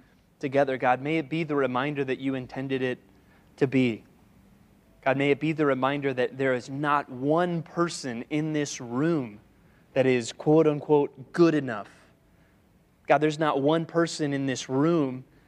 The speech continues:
that can stand before you and say, "I've made it. I, I've done it," God. That we're all sick, God, from the inside out. Lord, we have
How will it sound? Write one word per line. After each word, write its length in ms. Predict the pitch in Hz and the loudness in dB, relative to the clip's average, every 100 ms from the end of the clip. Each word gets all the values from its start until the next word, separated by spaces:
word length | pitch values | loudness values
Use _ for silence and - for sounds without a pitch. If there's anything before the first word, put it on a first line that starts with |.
| _ | _
that 160 | 143 135 | -4 -2
can 160 | 139 120 | -4 -8
stand 400 | - 156 156 143 | 0 2 2 -2
before 400 | - 143 143 139 | -8 0 0 0
you 320 | 131 160 147 | -2 0 0
and 120 | 123 | -2
say, 400 | - 123 113 110 - - - 135 | -4 -2 -2 -6 -14 -20 -2 0
"I've 180 | 135 | 2
made 300 | 160 180 160 | 4 4 4
it. 100 | 120 - _ _ - | 0 -14 _ _ 0
I, 140 | 151 175 | 2 2
I've 200 | 160 156 | -2 0
done 220 | 156 190 156 | 2 2 0
it," 100 | - _ _ _ _ _ _ - | -8 _ _ _ _ _ _ -2
God. 300 | 127 113 110 - _ _ _ _ _ _ _ _ _ - | 0 0 -4 -12 _ _ _ _ _ _ _ _ _ -2
That 120 | 156 | 4
we're 160 | 156 156 | 6 6
all 400 | 139 123 - _ _ _ - | 6 2 -4 _ _ _ -16
sick, 500 | - - 226 - - | -4 2 2 2 0
God, 180 | 156 143 | 0 0
from 180 | 160 156 | -2 -2
the 140 | 151 | -2
inside 400 | 175 - 147 143 | -2 -2 -2 0
out. 260 | 156 156 135 | 0 -2 -4
Lord, 160 | 127 | -4
we 100 | 139 | -2
have 240 | 147 135 | 0 -2